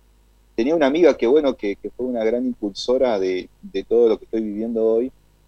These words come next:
y me acuerdo que ella todos los días le pasaba algo, estaba distinta, que un día que va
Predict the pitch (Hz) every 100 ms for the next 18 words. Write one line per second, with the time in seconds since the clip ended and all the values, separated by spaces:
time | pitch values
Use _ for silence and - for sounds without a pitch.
0 | - 254 - 202 196 - 170 147 - 208
1 | 185 135 143 151 131 - 110 - 127 123
2 | 123 127 117 - 123 120 117 - 131 135
3 | 123 120 117 117 127 120 117 117